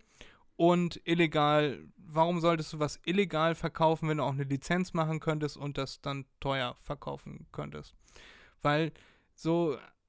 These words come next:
Dealer an sich ist ja schon kein schöner Beruf, ne? Also vielleicht macht man viel Geld, man macht da ja auch wahrscheinlich dann steuerfrei, äh, Geld, aber das ist ja, äh,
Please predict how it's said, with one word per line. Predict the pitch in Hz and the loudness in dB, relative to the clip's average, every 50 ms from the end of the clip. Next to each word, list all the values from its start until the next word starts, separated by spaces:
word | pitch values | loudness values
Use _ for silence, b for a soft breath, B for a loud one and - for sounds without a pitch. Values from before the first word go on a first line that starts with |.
| _ _ _ - 156 160 _ - - | _ _ _ -20 -20 -20 _ -6 0
Dealer | 180 208 214 214 185 139 | 2 4 6 6 4 4
an | 160 160 156 | 2 0 2
sich | 147 175 190 196 - - | 4 4 2 2 2 -2
ist | 160 156 - | -6 -2 2
ja | 160 147 | 2 2
schon | - - 170 160 | 2 2 0 2
kein | - 160 156 156 | 2 2 2 2
schöner | - - 170 165 160 147 | 4 4 4 6 6 4
Beruf, | 143 139 135 127 139 139 135 - - - - _ _ _ - | 4 2 -2 -2 -2 -2 -4 -6 -10 -16 -20 _ _ _ -6
ne? | - 165 190 185 143 | -2 0 0 0 0
Also | 135 147 139 139 | -2 -2 -2 -2
vielleicht | 135 - - 156 151 147 143 - | -4 -4 -2 0 0 0 -2 -4
macht | - 147 143 135 | -4 -4 -2 0
man | 147 139 | -2 -2
viel | 135 - - 139 | -2 -2 -4 -4
Geld, | 135 160 175 214 220 175 | 0 2 2 2 2 0
man | 151 143 | -2 -4
macht | 143 135 131 - | -4 -4 -4 -4
da | 143 | -4
ja | 135 | -2
auch | 135 135 135 - - | -2 -4 -4 -6 -8
wahrscheinlich | 143 - - 143 139 143 - | -10 -8 -8 -10 -12 -12 -12
dann | - 147 143 | -12 -12 -10
steuerfrei, | 143 - - 180 185 190 185 - - - 180 175 170 170 - b b b b b b b b b b | -10 -2 0 2 4 4 2 0 -2 -2 -2 0 -2 -2 -6 b b b b b b b b b b
äh, | _ - 156 156 156 160 160 156 | _ -4 -2 0 0 0 -2 -2
Geld, | - 165 165 165 165 165 165 - _ _ _ - | 0 2 4 4 4 2 0 -6 _ _ _ -12
aber | - 151 147 147 147 147 147 151 151 151 143 143 147 147 143 143 143 143 143 143 139 123 - 80 71 65 71 85 - - 147 | -8 -6 -4 -2 -2 0 0 0 0 -2 -2 -2 -2 0 0 0 0 -2 -2 -4 -6 -8 -10 -12 -16 -16 -16 -16 -16 -12 -8
das | 156 139 139 | -8 -6 -6
ist | 156 147 - | -4 -2 0
ja, | 160 147 143 139 139 131 | 0 2 2 2 0 -2
äh, | - - 139 139 139 | -6 -12 -16 -18 -20